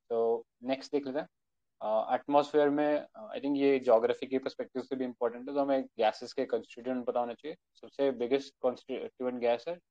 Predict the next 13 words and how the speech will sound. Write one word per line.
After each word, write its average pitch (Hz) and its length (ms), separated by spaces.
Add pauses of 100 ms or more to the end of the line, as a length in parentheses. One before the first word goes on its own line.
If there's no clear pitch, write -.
nitrogen, 117 440
टू - 340
सेवेंटी 120 320
एट 123 180
percent, 156 360 (1300)
and 131 300
ट्वेंटी 135 300
वन 139 220
परसेंट 139 380
जो 135 60
है 147 80
वो 160 180
ऑक्सीजन, 117 440